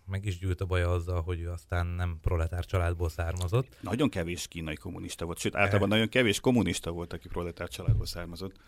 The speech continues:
Speaker 1: Igen, ez, ez egyébként kétségtelen tény. Ő
Speaker 2: Mao Zedong
Speaker 1: viszont,
Speaker 2: maga is
Speaker 1: ö,
Speaker 2: gazdag paraszt.
Speaker 1: viszont ugye Deng, ö, mert visszatért volna Moszkvából, még önkritikát is gyakorolt emiatt,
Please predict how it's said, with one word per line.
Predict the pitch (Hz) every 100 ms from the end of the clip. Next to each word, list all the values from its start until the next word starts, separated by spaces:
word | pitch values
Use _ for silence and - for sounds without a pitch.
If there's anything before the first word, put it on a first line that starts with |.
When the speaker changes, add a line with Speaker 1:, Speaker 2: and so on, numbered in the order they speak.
| 95
Speaker 1:
Igen, | 110 104 98
ez, | 87 -
ez | 95 87
egyébként | 95 90 - 98
kétségtelen | 98 - 87 95 90 87
tény. | 110 117 -
Ő | 104 98
Speaker 2:
Mao | 98
Zedong | 95 95
Speaker 1:
viszont, | 98 98
Speaker 2:
maga | 95 90 95
is |
Speaker 1:
ö, | 95
Speaker 2:
gazdag | 90 90 87 -
paraszt. | 90 90 - 90 - - - 104
Speaker 1:
viszont | 104 - 98 95 90 92 85
ugye | 92
Deng, | 90 92 90 87 92
ö, | 92 87 87 80 - _
mert | 82 80 90
visszatért | 87 - 90 85
volna | 87 87
Moszkvából, | 85 - 80 85 87
még | 85 78
önkritikát | 90 87 85 87 85
is | 95
gyakorolt | 87 85 95 85 80
emiatt, | 87 92 104 -